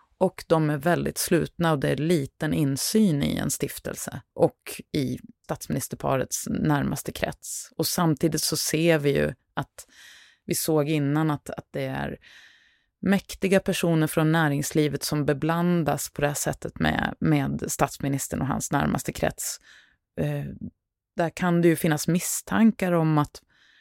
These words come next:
att det finns intressekonflikter i en sån nära relation med, med folk som kommer och jobbar gratis. Då, då kan man ju tänka sig att, ja, men om någon på Svenskt Näringsliv som precis har varit och rensat,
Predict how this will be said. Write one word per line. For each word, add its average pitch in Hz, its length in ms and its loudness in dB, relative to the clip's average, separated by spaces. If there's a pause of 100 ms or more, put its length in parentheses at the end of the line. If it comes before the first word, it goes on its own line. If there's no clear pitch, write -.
(180)
att - 160 -2
det 151 80 2
finns 147 320 0
intressekonflikter - 1200 -2 (140)
i 160 300 6
en 151 120 6
sån 143 300 4
nära 143 340 4
relation 151 640 2
med, - 240 -2
med 143 420 2 (580)
folk 156 240 4
som 147 140 0
kommer 147 220 -2
och 147 100 0
jobbar 143 460 0
gratis. 151 840 -2
Då, 160 180 2
då 156 180 0
kan 165 160 0
man 156 100 4
ju - 40 -2
tänka 160 380 0
sig 190 160 0
att, - 220 -6 (400)
ja, 165 100 0
men 156 160 2
om 151 120 2
någon 147 220 2
på - 120 -4
Svenskt 147 300 2
Näringsliv 143 460 2
som 143 200 0
precis 143 300 -2
har 135 80 0
varit 139 260 0
och 139 100 0
rensat, 147 640 0